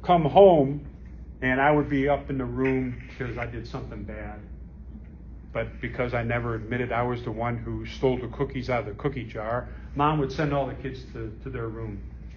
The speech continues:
And so Dad would come home, and Dad would whistle us down.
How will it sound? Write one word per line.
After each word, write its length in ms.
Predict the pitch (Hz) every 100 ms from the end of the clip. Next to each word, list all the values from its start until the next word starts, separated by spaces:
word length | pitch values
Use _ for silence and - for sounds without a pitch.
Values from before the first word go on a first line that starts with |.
| - - - -
And 100 | 120
so 120 | 139
Dad 260 | 131 156 202
would 120 | 175
come 180 | 170 165
home, 420 | 127 165 196 190
and 220 | 135 117 - - -
Dad 260 | 156 180
would 300 | 147 117 110
whistle 320 | 143 254 240 247
us 160 | -
down. 400 | 208 208 160 -